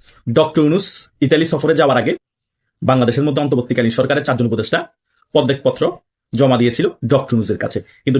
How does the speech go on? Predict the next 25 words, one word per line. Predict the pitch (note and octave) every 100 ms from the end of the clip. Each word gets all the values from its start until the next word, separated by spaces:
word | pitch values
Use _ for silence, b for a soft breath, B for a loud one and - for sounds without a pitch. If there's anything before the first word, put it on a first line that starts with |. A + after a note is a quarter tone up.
| C3+
ডক্টর | C3+ C3
ইউনূস | A#2+
তেমন | C3 D3
গুরুত্ব | D3 C#3+
দেয়নি | B2+ C3 E3 - -
এবং | B2+ A3+
ওই | D#3+
পদত্যাগপত্র | C3+ B2 B2 B3+ - D#4+ - _ _ -
গ্রহণ | B2 C3 C3
করেনি। | B2 G#2+ - - _ b b
সেই | - D#3
কারণে | E3 F3+ G3+
অফিসিয়ালিভাবে | C3 E3 E3+ E3+ F3 G4+ -
ওই | C#3+
সকল | C3 D#3 D#3
উপদেষ্টারা | C#3 B2+ D#3+ F3+ - -
এখনো | - D3
বহাল | B2 B2+
আছে, | D3 - - _ _ _ _ _ -
পদত্যাগ | D3+ C3 D#3 - _ _ _ _ -
করেনি। | C3+ G#2+ F#2 - _ _ -
এগুলো | D3+ F3+
যদি | F3+ F3+ G#3 F4+ _ _ _ _ _ _ -
সংবাদ | D3+ D3+ E3
মাধ্যম | D#3 C#3